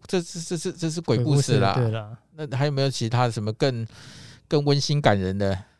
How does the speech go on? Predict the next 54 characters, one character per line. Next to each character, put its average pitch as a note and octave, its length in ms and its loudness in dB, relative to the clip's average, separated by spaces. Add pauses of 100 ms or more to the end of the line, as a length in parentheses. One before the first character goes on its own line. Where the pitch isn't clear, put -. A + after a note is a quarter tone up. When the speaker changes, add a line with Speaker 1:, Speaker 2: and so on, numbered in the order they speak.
Speaker 2:
温-， E3 220 -12 (460)
温 A3 180 -2
馨 A3 160 -4
感 D#3 140 0
人 A#2+ 140 -4
哦， A#2 240 -10
呃， E3+ 200 -2 (460)
我 D3 320 -4
觉 F3+ 160 -4
得 G#3+ 180 0
有 E3 140 2
福 D3+ 220 0
利 G#3 160 4
啦。 A2+ 260 -2 (360)
Speaker 1:
有 G#2+ 120 4
福 G#2+ 180 -2
利 A#2+ 160 2
啊。 G2+ 220 0
Speaker 2:
对， C3+ 300 0
像 F#3 200 0
我 D3 120 0
在 D#3+ 120 2
书 D#3+ 140 -2
中 E3 180 2
就 D3+ 100 2
有 D#3 80 4
写 A#2 200 -4
到， C3+ 460 2
呃， B2 220 -8
那 D3 120 -4
个， C#3 340 0 (420)
就 E3 100 -4
是 E3 140 0
那 E3+ 200 4
一， D3 180 -4
就 F3+ 120 0
那 F3+ 160 0
一 F3 40 0
天 F3 180 0
我 C3+ 580 2
早-， D3+ 240 2 (300)
早 B2+ 160 -4
上 F3+ 180 -2
不 D#3+ 60 -4
用 D3+ 100 0
工 D3+ 220 -2
作， C#3 240 2
然 A2+ 160 -6
后 C3+ 100 -4
去 C#3+ 120 -6
跑 B2 160 0
个 A2 100 -2
外 C3+ 160 2
送， A#2+ 320 -6